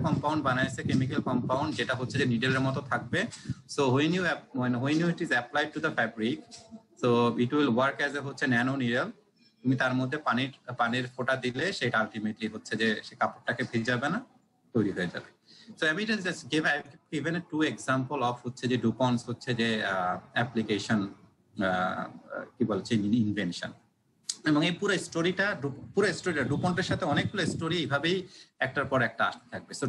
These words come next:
DuPont-এর, DuPont, DuPont ছিল হচ্ছে যে আসলে একটা মানে ফ্যামিলি,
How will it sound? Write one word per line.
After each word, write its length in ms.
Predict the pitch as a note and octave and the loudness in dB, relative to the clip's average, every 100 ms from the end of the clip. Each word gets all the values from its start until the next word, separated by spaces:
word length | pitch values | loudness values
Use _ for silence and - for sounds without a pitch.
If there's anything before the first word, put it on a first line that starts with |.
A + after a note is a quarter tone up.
| D#3 | 2
DuPont-এর, 400 | E3 A3 B3+ A#3 - - - _ B2+ | 4 4 2 -2 -6 -18 -20 _ 2
DuPont, 340 | F3+ F3+ A#3+ A#3 - _ - _ - | 2 4 2 2 -4 _ -20 _ 0
DuPont 320 | D#3+ G3+ G3 | 2 2 2
ছিল 200 | - G3 | 2 2
হচ্ছে 320 | F3+ F3 F3+ | 2 0 -2
যে 80 | E3+ | 0
আসলে 320 | C3 D3+ D3 | -2 -2 -2
একটা 300 | C3 C#3 C3+ | 0 0 2
মানে 200 | A#2 A2+ | 2 0
ফ্যামিলি, 680 | A2+ B2 B2 E3+ A3+ D3+ | 2 2 2 0 0 -2